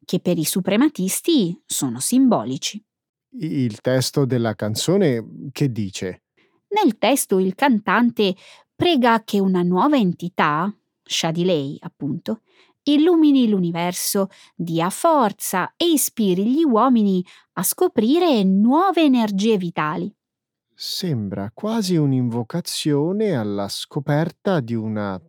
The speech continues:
Speaker 2: sorta di superuomo.
Speaker 1: Possibile.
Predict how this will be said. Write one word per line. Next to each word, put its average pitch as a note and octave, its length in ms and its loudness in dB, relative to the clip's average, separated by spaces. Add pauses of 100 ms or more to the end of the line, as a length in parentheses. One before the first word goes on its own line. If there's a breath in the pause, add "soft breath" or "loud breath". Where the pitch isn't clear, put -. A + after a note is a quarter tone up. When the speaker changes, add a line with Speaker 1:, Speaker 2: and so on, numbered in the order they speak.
(120)
Speaker 2:
sorta D#3+ 640 -4
di B2+ 160 -2
superuomo. B2+ 880 -4 (480)
Speaker 1:
Possibile. A3 800 0